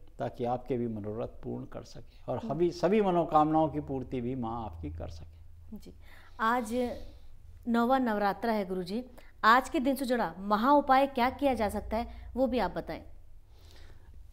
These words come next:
Speaker 1: आज के दिन सबसे सरल उपाय है कि आप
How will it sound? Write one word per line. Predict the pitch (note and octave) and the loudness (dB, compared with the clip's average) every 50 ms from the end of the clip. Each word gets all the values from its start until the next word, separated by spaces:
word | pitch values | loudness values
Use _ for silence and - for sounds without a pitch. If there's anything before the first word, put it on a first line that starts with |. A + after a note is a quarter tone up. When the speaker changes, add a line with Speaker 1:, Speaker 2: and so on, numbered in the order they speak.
| - | 8
Speaker 1:
आज | D#3+ E3+ G3 G#3+ G#3 | 10 12 12 12 10
के | - A3 G#3 | 8 6 6
दिन | F#3+ G3+ G3 | 8 6 2
सबसे | - - G3+ G3 G3+ - - A3 G#3+ G#3+ A3+ F#3 - - - | 4 4 4 2 4 4 8 8 10 10 8 6 2 -4 -10
सरल | - - - F3+ F3 G3 G3+ G3 | -10 4 8 10 10 10 10 10
उपाय | G3 F#3 F#3 F3+ F3 F3+ F3 E3 | 8 8 10 10 10 10 10 10
है | D#3+ E3+ F3 F3+ F3+ F3+ - - - - - - - - - - - | 8 8 6 6 4 2 -2 -6 -12 -14 -14 -14 -14 -14 -14 -4 2
कि | D#3 | 6
आप | C#3+ C#3+ D#3 E3 E3+ E3+ - - - - | 10 12 12 12 12 10 4 -4 -10 -10